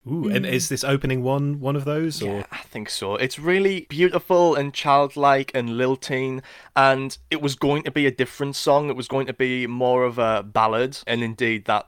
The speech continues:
Speaker 3: music made it into Peter Pan. Uh, the second Start of the Right started life as a ballad for Alice to sing at this moment, but they decided to give her this a bit more upbeat song so that we weren't starting the movie on a bum note. But it's really gorgeous and it's really apt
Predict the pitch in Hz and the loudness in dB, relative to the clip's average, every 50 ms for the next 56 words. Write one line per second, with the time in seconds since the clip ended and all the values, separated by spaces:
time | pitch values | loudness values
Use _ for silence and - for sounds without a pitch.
0 | _ 110 107 110 117 117 104 107 104 - 113 110 104 101 117 113 107 104 - - | _ -8 -6 -4 -4 -2 -2 -4 -6 -4 -4 -4 -2 -2 -4 -6 -8 -8 -6 -6
1 | 101 104 104 - - _ - 120 110 - - - 104 107 104 101 95 - _ - | -4 -4 -4 -4 -6 _ -8 -8 -8 -8 -8 -10 -10 -10 -10 -12 -14 -18 _ -20
2 | - - _ _ _ - 107 104 104 107 - 120 113 - 113 - - - 113 - | -20 -20 _ _ _ -4 -4 -4 -4 -4 -4 -6 -6 -6 -8 -6 -2 0 0 0
3 | - 104 101 110 110 104 101 - - - 117 107 104 101 98 98 98 98 98 98 | 0 0 0 0 0 0 -2 -6 -6 -2 -2 -2 -2 -2 -4 -4 -4 -4 -4 -6
4 | - 107 95 101 98 95 90 95 - 101 104 104 98 98 98 - - - 101 95 | -8 -10 -8 -6 -6 -6 -4 -2 0 0 0 0 -2 -4 -6 -8 -10 -8 -6 -4
5 | 92 92 90 90 - - 101 98 98 101 95 - - - 98 - - - 98 95 | -4 -4 -6 -6 -4 -2 -2 -2 -2 -4 -6 -8 -10 -12 -10 -8 -6 -6 -6 -6
6 | 92 90 87 90 - - 139 127 113 117 117 110 - 120 117 110 107 104 104 104 | -6 -10 -12 -16 -8 -4 -4 -4 -2 -2 -4 -4 -4 -4 -4 -4 -2 -4 -4 -6
7 | 104 104 - 120 113 110 113 110 - - 120 117 110 117 110 113 104 101 104 104 | -8 -8 -8 -8 -6 -6 -6 -4 0 0 0 2 0 -2 -4 -6 -6 -6 -6 -6
8 | 98 107 104 - - - - - - - - - - - - - - - - - | -6 -8 -8 -8 -10 -10 -12 -14 -20 -20 -20 -20 -20 -20 -20 -20 -20 -20 -20 -20
9 | - - - - - 151 143 180 160 165 165 160 156 147 151 - - - 139 147 | -20 -20 -8 -6 0 2 2 2 4 6 6 6 8 8 6 4 4 2 2 4
10 | 151 156 - - - - - - - - - 160 143 147 151 156 170 185 - - | 2 0 -2 -6 -8 -8 -8 -8 -6 -2 2 4 6 6 4 4 0 -4 -8 -6
11 | - 143 123 123 123 117 120 127 120 123 120 117 117 113 - - - 131 113 113 | -4 0 2 2 2 2 2 0 2 2 2 2 0 -2 -2 0 2 2 2 2
12 | 117 117 117 120 120 123 120 120 117 117 113 113 110 123 117 120 120 117 117 123 | 0 -2 -4 -2 -2 -2 -2 -2 -2 -2 -4 -2 0 0 0 0 0 0 0 0
13 | 131 131 - - - _ _ _ _ - 139 - 110 - - 117 117 107 107 98 | 0 0 -4 -8 -18 _ _ _ _ -4 -4 -4 -4 -8 -8 -8 -8 -8 -8 -6
14 | - 98 98 95 - 98 - - 117 104 - 107 110 107 101 101 98 - - 107 | -6 -6 -6 -6 -8 -10 -8 -8 -8 -8 -6 -6 -6 -4 -4 -4 -6 -6 -6 -6
15 | 101 - - - - - | -6 -6 -8 -10 -14 -14